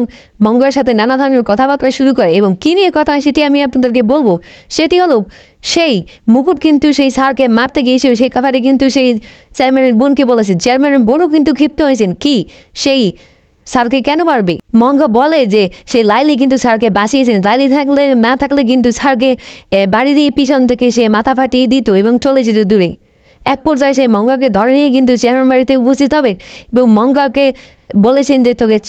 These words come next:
চেয়ারম্যান সাহেব চাকরি দেবে। এই বলে কিন্তু সেই মঙ্গাকে বাড়িতে নে-, মুকুটকে বাড়িতে নেওয়ার জন্য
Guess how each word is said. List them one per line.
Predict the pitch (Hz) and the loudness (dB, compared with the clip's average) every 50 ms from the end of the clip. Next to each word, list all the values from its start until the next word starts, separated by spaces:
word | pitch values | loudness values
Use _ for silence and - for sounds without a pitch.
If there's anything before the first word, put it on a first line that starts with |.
| - 196 | -16 -6
চেয়ারম্যান | - 226 226 240 247 254 254 | -2 -2 0 0 0 0 0
সাহেব | 247 269 226 | 0 -2 -2
চাকরি | - - 220 240 _ - 285 | -2 -4 -6 -4 _ 0 0
দেবে। | 247 254 196 190 | 2 2 0 0
এই | 123 147 226 294 | 0 0 0 0
বলে | 254 311 302 311 302 | 2 2 0 0 0
কিন্তু | 262 277 277 262 285 262 | 0 0 2 2 0 0
সেই | - 269 247 | 0 0 2
মঙ্গাকে | 226 220 202 208 214 247 262 240 277 277 262 - - - - - _ - | 2 0 0 0 0 0 0 0 0 -2 -2 -4 -10 -20 -20 -20 _ -6
বাড়িতে | 190 190 208 240 269 262 277 262 | -2 0 0 0 0 0 0 0
নে-, | 233 214 202 190 185 - - _ _ _ - | 0 0 -2 -2 -6 -8 -20 _ _ _ 0
মুকুটকে | 240 277 262 311 285 262 262 226 | 0 2 2 0 -2 0 -2 0
বাড়িতে | 196 196 220 233 233 240 | 0 0 0 0 0 0
নেওয়ার | 208 196 220 269 294 285 | 2 2 2 0 0 0
জন্য | 220 262 254 262 | 0 2 2 2